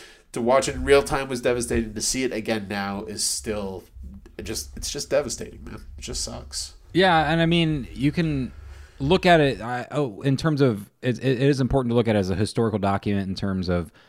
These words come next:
Speaker 2: you know, this,
Speaker 1: Yeah.
Speaker 2: this thing happened and we need to remember all this stuff. But especially in terms of seeing how systems fail, it's vital, I think, like you said, in terms of looking at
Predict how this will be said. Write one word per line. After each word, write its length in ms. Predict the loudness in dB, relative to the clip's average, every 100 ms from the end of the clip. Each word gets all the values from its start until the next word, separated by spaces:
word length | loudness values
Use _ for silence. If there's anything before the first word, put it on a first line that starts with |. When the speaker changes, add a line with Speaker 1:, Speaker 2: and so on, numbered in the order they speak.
| _ -4
Speaker 2:
you 100 | 2
know, 300 | 2 2 -2
this, 340 | 0 0 0 0
Speaker 1:
Yeah. 120 | 4
Speaker 2:
this 120 | 4
thing 140 | 4 0
happened 500 | 2 2 2 2 0
and 300 | 0 0 2
we 80 | 2
need 140 | 2
to 80 | 0
remember 360 | 0 0 0
all 80 | 0
this 140 | -2 -2
stuff. 280 | -2 -4
But 240 | 0 -2 -2
especially 560 | -6 -6 -4 -4 -2 -2
in 80 | -4
terms 320 | -2 -2 0
of 160 | -2 -2
seeing 260 | -2 0
how 140 | 0 -2
systems 460 | -2 -4 -4 -6
fail, 380 | -2 -2 -2 -4 _ _ -6
it's 180 | -6 -4
vital, 520 | 0 2 2 0 0
I 120 | -2
think, 220 | -2 -4
like 140 | -2 -4
you 60 |
said, 200 | -2 0
in 100 | 0
terms 220 | 0 -2
of 80 | -2
looking 240 | -4 -2 -2
at 200 | -2